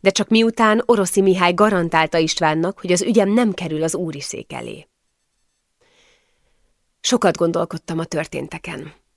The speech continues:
Az igaz, hogy nem bírtam lakatot tenni a számra, de egy ilyen verésre akkor sincs mentség.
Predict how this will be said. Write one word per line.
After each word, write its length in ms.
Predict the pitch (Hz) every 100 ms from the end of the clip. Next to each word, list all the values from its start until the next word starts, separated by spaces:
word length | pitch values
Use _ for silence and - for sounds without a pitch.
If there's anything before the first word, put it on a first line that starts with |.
| _ _ _ _ _
Az 140 | 196 254
igaz, 260 | 269 226
hogy 120 | 208
nem 180 | 208 202
bírtam 360 | 180 180 170 160
lakatot 420 | 175 175 160 -
tenni 240 | 156 151
a 60 | 151
számra, 540 | - 165 151 151 147 _ _ _ _ _ -
de 120 | 185
egy 180 | 202 165
ilyen 320 | 220 220 196
verésre 440 | 196 190 185 -
akkor 380 | 196 220 - 170
sincs 320 | - - -
mentség. 520 | - 170 - - -